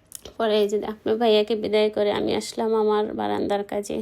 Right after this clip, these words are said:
আমার বারান্দায় গাছে পানি দিতে হবে। দেখেন আমার গাছগুলো, সকাল সকাল গাছে পানি দিতে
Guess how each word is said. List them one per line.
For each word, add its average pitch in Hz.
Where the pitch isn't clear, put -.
আমার 220
বারান্দায় 214
গাছে 214
পানি 214
দিতে 214
হবে। 220
দেখেন 214
আমার 220
গাছগুলো, 220
সকাল 214
সকাল 208
গাছে 214
পানি 214
দিতে 214